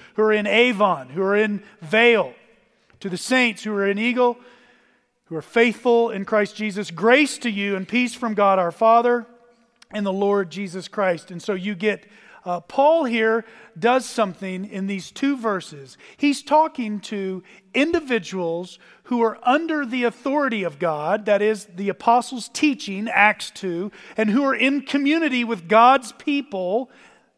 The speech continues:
There's no solo Christians. As Joe and I learned year after year at Denton Bible Church, there's no such thing as a Lone Ranger Christian. It's not just you and God. It's us. This letter is written to us, and we are here by the mercy of God's grace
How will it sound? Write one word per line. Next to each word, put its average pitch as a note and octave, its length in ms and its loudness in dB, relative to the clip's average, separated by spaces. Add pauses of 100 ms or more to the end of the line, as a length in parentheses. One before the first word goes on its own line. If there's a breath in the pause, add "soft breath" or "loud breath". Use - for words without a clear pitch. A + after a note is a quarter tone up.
(120)
There's D#3+ 160 -14
no A3+ 160 0
solo C#4 420 4
Christians. C4 560 -4
As F3 180 -14 (920 soft breath)
Joe A#3+ 240 4
and B3+ 80 2
I B3 100 4
learned A#3+ 680 -2
year B3 320 -2
after C4+ 160 -4
year B3 400 -2
at F3 120 -12
Denton A3 200 -6
Bible A3+ 280 2
Church, F3 320 -8
there's F#3+ 200 -6
no G#3+ 220 0
such B3+ 300 -8
thing B3 240 -4
as G3 100 -8
a G#3 60 -2
Lone A3 420 -2
Ranger A3 380 -6
Christian. F#3+ 480 -8
It's D3+ 180 -16
not G#3 260 0
just A3+ 240 -12
you A#3 140 -4
and A3+ 140 -4
God. F3+ 360 0 (200)
It's - 200 -20 (100)
us. A3 440 0 (300 loud breath)
This G3 180 -6
letter G#3+ 260 0
is F#3+ 140 -8
written G3 220 -6
to G3+ 200 -4
us, G#3+ 380 2 (240 loud breath)
and F#3+ 140 -8
we G#3+ 140 -2
are G#3 120 0
here G#3 240 -4
by F#3+ 160 0
the F#3 100 -6
mercy F#3 440 -10
of D#3+ 100 -12
God's E3 320 -4
grace E3+ 540 -8